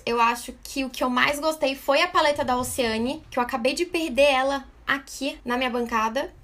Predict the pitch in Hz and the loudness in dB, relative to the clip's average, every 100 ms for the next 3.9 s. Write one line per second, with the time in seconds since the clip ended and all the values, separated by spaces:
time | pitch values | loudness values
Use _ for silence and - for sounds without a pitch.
0 | - 202 240 240 277 269 285 320 349 320 | -10 -4 2 2 2 2 -2 0 2 2
1 | 294 262 247 247 302 - - 330 359 349 | 2 2 4 4 -2 -2 0 2 6 6
2 | 330 320 311 254 262 269 294 311 269 254 | 6 -2 0 4 6 4 0 -2 0 0
3 | 254 247 254 247 233 226 233 247 | 0 -2 -2 0 2 2 2 -2